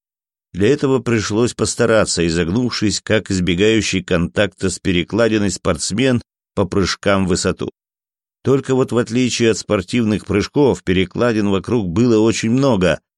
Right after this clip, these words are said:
а неудобств доставляли хлещущие по лицу тонкие ветви и листва. Поймав следующую крепкую ветвь, уже двумя руками, я попробовал остановить падение, постепенно преодолевая сопротивление гравитации.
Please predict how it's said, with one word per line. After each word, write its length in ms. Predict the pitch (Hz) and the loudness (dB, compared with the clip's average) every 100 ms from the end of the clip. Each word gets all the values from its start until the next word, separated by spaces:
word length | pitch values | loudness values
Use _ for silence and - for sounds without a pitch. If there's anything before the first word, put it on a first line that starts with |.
| _ - | _ -6
а 100 | 90 | -2
неудобств 720 | 87 82 76 107 - - - _ _ _ | 0 -2 0 -2 -2 -12 -20 _ _ _
доставляли 600 | 95 95 95 85 95 110 | -6 -4 -2 0 0 0
хлещущие 720 | 98 92 104 - 110 - 104 101 | -2 -2 -2 -2 -4 -2 -2 -2
по 160 | - | -2
лицу 420 | 87 80 - 101 90 | -2 -2 -4 -6 -4
тонкие 560 | 101 92 90 87 80 | -2 0 -2 -2 -2
ветви 460 | 76 98 98 92 101 | -2 -2 -2 -2 -2
и 280 | 90 - 87 | -2 -2 -2
листва. 560 | 82 - - 78 71 _ _ _ _ _ _ _ _ _ _ - | -2 -4 -6 -6 -6 _ _ _ _ _ _ _ _ _ _ -8
Поймав 420 | 98 107 110 - | -4 -2 -4 -4
следующую 800 | - 101 107 101 90 - 98 92 | -4 -2 -2 -2 -2 -2 -2 -2
крепкую 580 | 101 110 90 - 95 95 | 0 -2 -2 -4 -2 0
ветвь, 420 | 143 110 - - _ - | 2 0 -4 -18 _ -6
уже 280 | 95 98 | -2 0
двумя 360 | 90 92 113 139 | 0 0 0 0
руками, 520 | 104 90 87 82 69 _ _ _ - | 0 0 -2 -2 -8 _ _ _ -4
я 200 | 113 151 | -2 0
попробовал 680 | 123 117 135 135 127 120 - | -2 0 2 4 2 0 -2
остановить 680 | 117 - - 104 107 127 - | -2 -2 -2 -2 0 -2 -2
падение, 640 | 117 135 107 87 80 67 | 0 2 2 2 0 -4
постепенно 760 | - - - 80 139 139 127 120 | -4 -6 -6 -2 0 2 2 0
преодолевая 680 | - 101 90 90 95 127 120 | 0 0 2 0 2 2 2
сопротивление 840 | - 90 95 95 95 117 117 117 | 0 -4 -4 -2 0 0 0 0
гравитации. 760 | 107 113 110 92 71 - 65 | 0 0 0 -2 -2 -6 -8